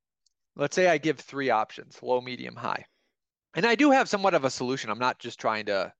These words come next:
you know, spew negativity here. Um, eh, let's say a client goes, "Hey, this is great. Um, I want the low option or the medium option."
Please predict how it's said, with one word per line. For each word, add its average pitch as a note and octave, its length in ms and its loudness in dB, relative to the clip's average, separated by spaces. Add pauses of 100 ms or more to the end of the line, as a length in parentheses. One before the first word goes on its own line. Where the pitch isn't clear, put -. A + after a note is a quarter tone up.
(120)
you A2+ 120 -12
know, F#2+ 140 -6
spew A#2+ 300 -6
negativity G#2+ 920 -4
here. - 260 -10 (640)
Um, A#2 480 2 (1400)
eh, - 120 -8 (340)
let's D#3+ 240 0
say F#3+ 160 6
a D#3+ 40 4
client D#3 320 0
goes, B2+ 180 0
"Hey, G3 200 2
this D#3+ 180 -2
is G#3+ 120 -6
great. C3+ 280 0 (260)
Um, G#2+ 380 -4 (140)
I E3+ 140 2
want C3+ 280 -4 (180)
the E3+ 100 -2
low F#3 240 2
option F2+ 380 -6 (300)
or D3 180 0
the C3 120 -6
medium C#3+ 400 -4
option." G2 400 -6